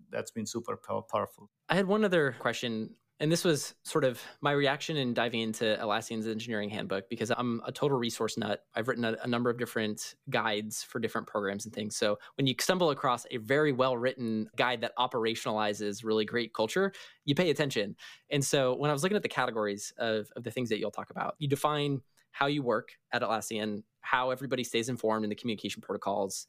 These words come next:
Speaker 2: the software development process and how things are shipped, and then all the way towards, like, the how do things are operated and maintained. So when I'm reading this, I'm like, "Man, everybody should have this type of documentation that defines all of these things," because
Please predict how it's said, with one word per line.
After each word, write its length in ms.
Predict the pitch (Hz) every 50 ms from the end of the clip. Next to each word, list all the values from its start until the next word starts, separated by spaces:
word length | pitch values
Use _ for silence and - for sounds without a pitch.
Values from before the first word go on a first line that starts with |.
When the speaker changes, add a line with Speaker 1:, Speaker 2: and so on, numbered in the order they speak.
| -
Speaker 2:
the 80 | - 226
software 360 | - - 147 131 - - 131
development 400 | 120 123 117 113 110 110 - -
process 800 | - - - 107 101 - - 104 101 101 - - - - - -
and 80 | - 113
how 120 | 110 107
things 180 | - 120 117 113
are 80 | 117 107
shipped, 480 | - - 110 104 104 - - - - - _ - - - - -
and 100 | - 135
then 440 | 131 127 127 120 120 120 113 113 127 - - -
all 80 | 135
the 60 | 139
way 120 | 135 131 127
towards, 240 | 127 - 127 110 123
like, 140 | 117 113
the 60 | - 113
how 100 | - 123
do 60 | 113
things 240 | 107 - 120 113 -
are 80 | 107 98
operated 480 | 113 113 - 113 107 101 107 104 92 - -
and 240 | 117 110 104 101 101 - 127
maintained. 540 | 123 104 104 104 - 120 - - 98 - - - - - - -
So 180 | - - 170 151
when 260 | 156 143 139 165 165
I'm 100 | 175 180
reading 200 | 196 226 233 180
this, 160 | 139 123 -
I'm 40 | 127
like, 200 | 127 110 107 - - - _ -
"Man, 300 | 139 143 113 107 101 - _ _ _ -
everybody 320 | 170 165 196 190 214 214
should 160 | 202 - 175
have 380 | 156 139 131 127 123 120 113 123 -
this 200 | 127 127 139 139
type 220 | - 131 127 -
of 40 | 127
documentation 880 | 123 110 113 - 120 113 107 - - 190 180 - 135 113 107 107 110
that 140 | 107 113 110
defines 400 | - 120 - 151 147 143 139 131
all 180 | 135 - 135 139
of 80 | 127
these 200 | 123 120 113 -
things," 440 | - 104 101 101 101 107 107 - -
because 440 | - 131 127 - 127 120 113 - -